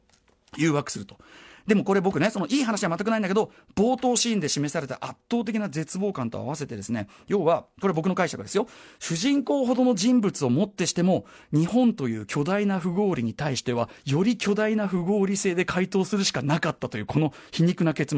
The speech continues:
末。アンピ-、アンハッピーエンドならではのカタルシスがしっかり合うと思います。はい。あの、大和の甲板上でですね、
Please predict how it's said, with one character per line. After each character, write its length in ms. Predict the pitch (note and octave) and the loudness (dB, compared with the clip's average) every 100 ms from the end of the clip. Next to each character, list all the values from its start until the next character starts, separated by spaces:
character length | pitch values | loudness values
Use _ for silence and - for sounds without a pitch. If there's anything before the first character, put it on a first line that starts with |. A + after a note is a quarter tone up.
| C3+ | -2
末。 140 | - - - - - | -6 -10 -20 -20 -4
ア 160 | G3+ | 2
ン 160 | A#3+ A#3 | 4 2
ピ-、 160 | A#3 G3+ | 0 0
ア 80 | G3+ | 0
ン 80 | |
ハ 100 | G#3+ | 0
ッ 40 | A3 | -2
ピ 180 | - G#3+ | -4 -2
ー 20 | |
エ 80 | G#3+ | 0
ン 60 | |
ド 80 | D3 | 0
な 140 | C#3+ | 0
ら 100 | G3+ | 0
で 100 | D#3 | -2
は 60 | A#2+ | -4
の 80 | G#2 | -6
カ 160 | - | -8
タ 80 | - | -8
ル 100 | E3+ | -6
シ 60 | - | -4
ス 100 | F#2+ | -6
が 80 | G2 | -4
し 180 | - - | -6 -4
っ 60 | |
か 120 | - A3+ | -6 -6
り 160 | - | -6
合 180 | - D3+ | -10 -8
う 60 | B2 | -6
と 220 | - G#2 | -8 -10
思 160 | - A2+ | -8 -8
い 20 | |
ま 100 | G2+ | -6
す。 160 | F#2 - - - - | -8 -8 -12 -20 -10
は 120 | F#2+ | -8
い。 60 | - - - - | -8 -18 -12 -2
あ 80 | |
の、 120 | D3+ C#3 | 0 2
大 140 | G#3+ | 2
和 80 | G3 | 2
の 160 | C3+ | 0
甲 160 | B2 E3 | -2 -2
板 260 | E3+ E3 E3 | -2 0 -2
上 160 | D#3+ | -2
で 60 | D#3 | -4
で 100 | A2+ | -4
す 80 | C3 | 0
ね、 260 | D#3 A#2 | 0 0